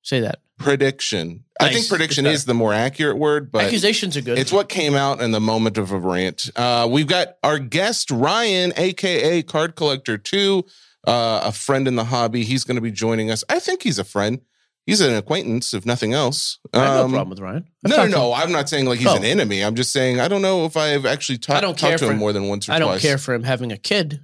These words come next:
Speaker 1: announcing it right after I announce mine.
Speaker 2: That, hey, save
Speaker 1: Real
Speaker 2: that.
Speaker 1: story topper.
Speaker 2: Save it for the show.
Speaker 1: You
Speaker 2: We've
Speaker 1: were
Speaker 2: got
Speaker 1: upset about this.
Speaker 2: a lot of releases, and then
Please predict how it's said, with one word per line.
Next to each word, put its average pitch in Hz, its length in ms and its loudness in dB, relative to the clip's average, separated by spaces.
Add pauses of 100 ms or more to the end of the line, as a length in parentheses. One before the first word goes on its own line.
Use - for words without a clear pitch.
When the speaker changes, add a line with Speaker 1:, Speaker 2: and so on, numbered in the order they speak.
(380)
Speaker 1:
announcing 139 480 2
it 127 80 0
right 135 100 4
after 131 220 0
I 127 60 2
announce 123 260 -4
mine. 131 340 2
Speaker 2:
That, - 60 -10
hey, 117 220 0
save 120 240 2
Speaker 1:
Real 139 100 4
Speaker 2:
that. 107 160 4
Speaker 1:
story 185 320 2
topper. 107 240 -2
Speaker 2:
Save 110 240 2
it 117 120 0
for 117 120 0
the 113 100 0
show. 98 200 2
Speaker 1:
You 180 160 6
Speaker 2:
We've 285 80 6
Speaker 1:
were - 40 6
Speaker 2:
got - 60 4
Speaker 1:
upset 143 260 -2
about 113 220 -4
this. 107 160 -2
Speaker 2:
a 120 100 4
lot 120 680 2
of 107 160 0
releases, 98 800 0 (100)
and 113 240 2
then 104 320 0